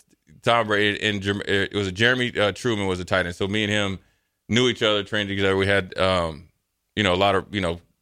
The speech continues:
we played an all-star game together. So we just kinda kept each other's numbers. So we met up in the offseason one time. He's like, "Yeah, I'm gonna have, you know, Brady come or whatever." I was like, "Oh, cool. Kyle Brady, you know, the tight end," you know, thinking like, "Well, here comes Tom." You talk about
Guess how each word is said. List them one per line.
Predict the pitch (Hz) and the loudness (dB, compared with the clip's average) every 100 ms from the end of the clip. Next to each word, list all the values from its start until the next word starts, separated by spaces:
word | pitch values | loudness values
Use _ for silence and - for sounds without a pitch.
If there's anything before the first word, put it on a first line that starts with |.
| _ _ - | _ _ -4
we | 101 | -2
played | 113 104 | 2 2
an | 92 | 2
all-star | 82 95 95 92 | -2 -2 0 -2
game | 90 92 | -2 -4
together. | 90 90 | -2 -2
So | 92 | -2
we | 104 | -6
just | 101 | -4
kinda | 101 85 - | -2 -2 -4
kept | - 90 | -6 -8
each | 82 | -4
other's | 90 85 85 | -2 -2 -2
numbers. | 87 80 - _ _ _ | -4 -4 -10 _ _ _
So | 143 | 0
we | 147 | 4
met | 131 123 | 6 4
up | 117 | 4
in | |
the | 101 | 2
offseason | 104 104 104 98 | 2 2 -2 0
one | 95 95 | -2 0
time. | 98 98 | 0 0
He's | 101 | -2
like, | 107 117 | -4 -2
"Yeah, | 120 | 0
I'm | 120 | 0
gonna | 113 | 0
have, | 110 104 | 0 0
you | 117 | 0
know, | 113 98 | 0 2
Brady | 101 104 101 | 2 2 2
come | 107 98 101 | 0 0 2
or | 95 | 2
whatever." | 98 98 95 98 101 _ _ _ 330 | 4 4 2 -2 -8 _ _ _ -2
I | |
was | |
like, | 294 254 240 | 0 2 0
"Oh, | |
cool. | - 196 | 0 0
Kyle | 104 117 127 | 2 2 4
Brady, | 110 120 120 | 4 4 2
you | 120 | -2
know, | 123 113 | 0 0
the | |
tight | 101 113 113 | 2 2 2
end," | 113 117 | 2 0
you | 113 | 0
know, | 113 120 - | 0 -2 -4
thinking | 127 117 113 | 0 2 2
like, | 110 87 | 2 2
"Well, | 98 | 2
here | 113 | 2
comes | 120 117 | 2 -2
Tom." | - 110 92 - _ _ _ _ | 2 2 0 -8 _ _ _ _
You | 107 160 | -4 0
talk | 175 135 | 4 4
about | 117 113 95 | 6 4 4